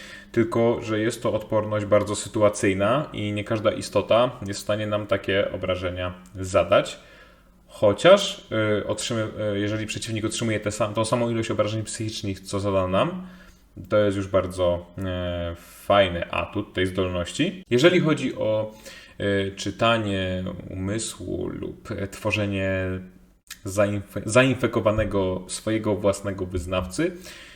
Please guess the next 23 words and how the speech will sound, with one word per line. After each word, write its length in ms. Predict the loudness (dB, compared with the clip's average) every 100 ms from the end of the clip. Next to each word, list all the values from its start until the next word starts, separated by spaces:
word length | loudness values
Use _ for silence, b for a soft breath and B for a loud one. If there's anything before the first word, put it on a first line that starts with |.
| B B
e, 260 | -6 -6 -4
są 220 | -4 4
to 440 | 6 8 6 2 2
bardzo 240 | 2 2
dobre 300 | 0 2 2
umiejętności. 1200 | 0 0 0 -2 -2 -2 -2 -4 -2 0 0 -4 -6
Nie 260 | 0 0
są 160 | 0 -2
zbyt 220 | -4 -6
specjalnie, 640 | -8 -2 2 2 0 -2
mm, 340 | -2 -4 -6 0
dobrze 240 | 0 0
dobrane 340 | -4 2 4 4
pod 160 | -2
kątem 380 | -6 -6 -6 -6
walki, 520 | -4 -4 -4 -6 -6 -2
ale 200 | 0 2
jeżeli 280 | 0 -2 -4
chodzi 240 | -4 -4
o 240 | -4 -2
odgrywanie 640 | -2 -2 -2 -2 0 0 -2
konkretnej 640 | -8 -10 -8 -8 -8 -6
roli 300 | -2 0 -2